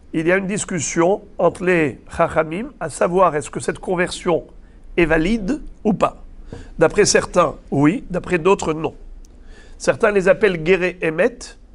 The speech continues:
d'autres les appellent Guéré Arayot, les convertis par lion. Et d'autres disent que c'est vrai que les lions ont été le facteur déclenchant, mais ensuite il y a eu adhésion.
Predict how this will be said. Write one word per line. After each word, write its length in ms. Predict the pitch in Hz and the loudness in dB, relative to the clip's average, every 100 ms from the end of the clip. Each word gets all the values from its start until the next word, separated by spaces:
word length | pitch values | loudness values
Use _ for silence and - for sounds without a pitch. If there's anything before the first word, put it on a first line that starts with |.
| - - - | -20 -16 0
d'autres 280 | 170 202 180 | 2 2 2
les 140 | 170 | 2
appellent 300 | 175 202 175 | 2 2 0
Guéré 300 | 170 175 202 | 0 0 0
Arayot, 420 | 165 156 156 131 - - - - - - - - - - | 0 2 2 0 -4 -18 -20 -20 -20 -20 -20 -20 -20 -4
les 120 | 160 | -2
convertis 460 | 143 190 185 - 208 | 0 0 -2 -4 -4
par 180 | 180 170 | -2 -2
lion. 260 | 165 156 - - - - - - - - - - - | -2 -4 -6 -20 -20 -20 -20 -20 -20 -20 -20 -20 -2
Et 100 | 156 | 2
d'autres 160 | 175 180 | 2 2
disent 180 | 214 - | 0 0
que 120 | 175 | 0
c'est 140 | 220 | 2
vrai 140 | 208 202 | 2 2
que 80 | |
les 80 | 185 | 2
lions 300 | 180 196 180 | 2 2 2
ont 60 | 139 | 2
été 200 | 127 170 | 0 -2
le 80 | 143 | 0
facteur 380 | 165 - 160 | 0 0 -2
déclenchant, 640 | 143 131 151 170 - 196 - - - - 147 | -2 -2 -2 -2 -2 -6 -8 -20 -20 -10 0
mais 80 | |
ensuite 340 | 156 139 208 180 | 2 2 -2 0
il 20 | |
y 40 | |
a 20 | 175 | 0
eu 120 | 190 | 0
adhésion. 480 | 160 156 147 123 | -2 0 -2 -4